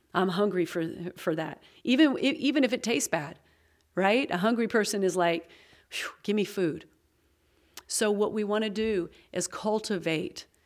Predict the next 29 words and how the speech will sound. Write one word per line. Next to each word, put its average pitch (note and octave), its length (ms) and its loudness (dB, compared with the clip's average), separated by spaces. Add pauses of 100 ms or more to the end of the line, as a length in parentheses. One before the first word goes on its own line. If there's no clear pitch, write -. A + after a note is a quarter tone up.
(260)
hunger, F#3+ 840 -4
that F3 220 -2
hunger F#3 400 0
in F3+ 160 0
our E3 120 0
lives. E3+ 380 -2
We F#3 100 0
want G3 280 0
to F3+ 240 0
stir - 540 -2
up F3 360 -2 (380)
that F3 160 -2
hunger E3+ 500 -2 (320)
in F#3 160 2
our E3 180 0
lives E3+ 560 -4 (380)
and, D#3+ 340 0
uh, D#3+ 280 -6 (400)
and F#3 160 2
be F#3+ 160 0
able F3+ 180 0
to D#3 100 -2
have F#3 280 -2
that E3+ 160 0
on E3 120 0
a D#3+ 60 -2
regular E3 320 -4
basis, E3 480 -4 (320)
staying G3 640 0